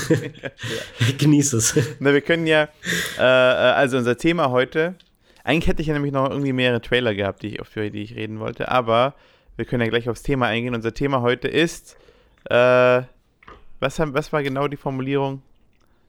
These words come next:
Speaker 1: Sind Superheldenfilme durch? Sind, warte mal.
Speaker 2: Ach so, ja, das war ja auch eigentlich eine Zuschauerfrage. Damit können wir gleich dieses Segment auch abdecken.
Speaker 1: Sind Superheldenfilme nur eine Phase? Das,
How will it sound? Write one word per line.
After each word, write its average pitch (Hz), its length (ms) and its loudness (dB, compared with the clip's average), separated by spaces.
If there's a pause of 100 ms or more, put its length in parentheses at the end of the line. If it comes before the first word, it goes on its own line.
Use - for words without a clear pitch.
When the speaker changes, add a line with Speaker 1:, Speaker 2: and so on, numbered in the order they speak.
Speaker 1:
Sind 139 260 -4
Superheldenfilme 139 720 -2
durch? 156 480 -8 (1200)
Sind, 135 260 -12 (240)
warte - 260 -20
mal. 131 120 -16 (180)
Speaker 2:
Ach 127 80 -4
so, 202 220 4
ja, 165 160 4
das 127 180 -4
war 156 100 2
ja 143 60 0
auch 135 200 0
eigentlich 139 440 4
eine 127 140 2
Zuschauerfrage. 107 920 -4 (220)
Damit 107 240 -2
können 113 160 0
wir 107 80 0
gleich 107 300 -2
dieses 110 300 -8
Segment 107 380 -8
auch 104 120 -14
abdecken. 139 540 -12
Speaker 1:
Sind 180 260 0
Superheldenfilme 151 840 0
nur 127 160 0
eine 117 220 0
Phase? 117 600 -2 (380)
Das, - 440 -6